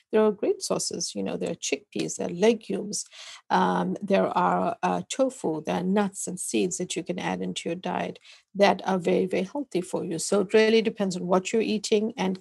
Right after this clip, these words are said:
can you challenge yourself to up your game, um, to improve your diet, and do it slowly. Add, you know, make one to two changes at a time and make sure that they stick.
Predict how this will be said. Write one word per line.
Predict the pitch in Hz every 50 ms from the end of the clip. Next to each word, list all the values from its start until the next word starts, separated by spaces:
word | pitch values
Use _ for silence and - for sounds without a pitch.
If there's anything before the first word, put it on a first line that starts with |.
| - -
can | 202 196 202 202
you | 202 202 190 185 185 185 185 - - - - - _ _ - - -
challenge | 269 277 294 302 294 -
yourself | 254 233 - - - 160 185 -
to | - - - -
up | - 185 - _ - 196
your | 170 -
game, | - - - - - - 185 - _ _ - - - _ _ -
um, | - 180 175 - 185 175 180 - - - - - -
to | -
improve | 180 175 180 - - 180 170 165 170
your | 185 185
diet, | 185 170 170 175 175 - - - -
and | 185 185
do | 175 180 175
it | 170 -
slowly. | - - - 240 233 226 226 220 220 214 208 208 - - - _ -
Add, | 180 185 185 185 185 _ _ -
you | 202 185
know, | 185 170 175 180 190 185
make | 185 175 - _
one | - 208 208 233
to | 233 - 233
two | 196 - 220 220
changes | 208 - - 202 180 185 175 185 170 -
at | 180 170 175
a | 175
time | 170 - - - 185 180 175 175 175
and | 175 175 165 156
make | 160 -
sure | - - - -
that | - - - _
they | - - -
stick. | - - - - - -